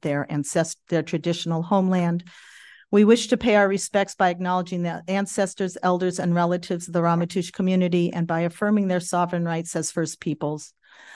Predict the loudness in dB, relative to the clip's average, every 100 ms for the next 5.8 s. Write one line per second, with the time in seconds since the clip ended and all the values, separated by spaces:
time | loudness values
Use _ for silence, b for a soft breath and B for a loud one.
0 | B B 6 8 8 8 8 6 4 4
1 | 4 4 2 2 2 0 -4 -4 2 2
2 | 4 2 2 2 -2 -6 -4 -4 -4 0
3 | 0 2 -4 -2 -4 -2 -6 -2 0 0
4 | 0 -2 0 0 0 -2 -10 -14 B B
5 | B B B 0 2 0 -4 -8